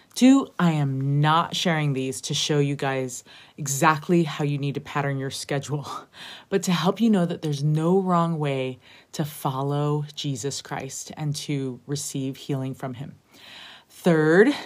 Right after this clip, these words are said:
these warrior women schedules are from women who have experienced betrayal trauma in their lives and are all in different stages of their healing journey. Some are divorced, some are married, some fresh from D-Day, and some further from it.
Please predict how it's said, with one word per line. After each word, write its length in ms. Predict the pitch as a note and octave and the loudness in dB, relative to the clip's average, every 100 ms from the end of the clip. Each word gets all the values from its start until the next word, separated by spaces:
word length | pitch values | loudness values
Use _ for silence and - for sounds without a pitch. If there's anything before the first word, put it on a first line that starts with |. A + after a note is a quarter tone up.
| - | -4
these 220 | G3 F#3+ | 2 2
warrior 380 | D3 D3 D#3+ F#3 | 2 2 4 4
women 300 | G3 E3+ E3+ | 4 4 2
schedules 480 | E3+ - B2+ C3+ C3+ | 0 -2 -2 -2 -4
are 160 | - D3 | -4 -6
from 240 | D3 C#3+ | -4 -4
women 240 | C#3+ D3 F#3+ | -2 0 2
who 140 | G3 | 2
have 160 | F#3+ G3 | 0 0
experienced 560 | G#3+ - D3+ D3+ E3+ | -2 -2 -4 -2 -2
betrayal 320 | A3+ A3 F3 | -4 0 0
trauma 420 | D#3+ - C3 C3+ D3 | 0 -2 -4 -4 -4
in 120 | D3+ | -4
their 140 | C#3 C3+ | -4 -2
lives 500 | B2+ A#2+ C#3+ E3+ - - - - | -4 -4 -6 -8 -16 -18 -20 -14
and 120 | - D#3+ | -4 -2
are 160 | D3+ - | -2 -2
all 480 | D3+ E3+ G3 G3+ - | 2 4 4 2 -2
in 180 | E3+ | -4
different 380 | D3 D#3 D3+ D3+ | -2 -4 -4 -8
stages 480 | - D3+ C#3 C3+ - - | -4 -2 -2 -4 -8 -8
of 160 | C3 | -6
their 120 | C#3 | -6
healing 500 | C3+ - C#3+ C3+ C3 | -6 -4 -4 -4 -6
journey. 500 | A2 C#3 C#3 C#3 E3+ F3 - - - | -6 -6 -4 -4 -6 -8 -16 -20 -18
Some 280 | - - E3 | -8 0 2
are 60 | F3+ | 4
divorced, 460 | G#3 F3 E3 D#3+ | 2 2 2 0
some 120 | - D3 | -2 -2
are 80 | |
married, 440 | C#3 F3+ G3 F#3+ F3 | 0 2 2 2 -2
some 320 | - D#3 D3+ | -2 0 0
fresh 520 | D3 C#3+ C#3+ - - | 0 0 0 -4 -6
from 280 | - - C3+ | -10 -8 -6
D-Day, 560 | A#2+ G3+ G3 F#3 F3+ F3 | -2 0 2 4 2 0
and 180 | - C#3 | -4 -6
some 300 | - D3+ D3 | -4 -2 -2
further 320 | D3 C#3 C3 | -2 -2 -2
from 240 | - G#2 | -4 -8
it. 100 | - | -8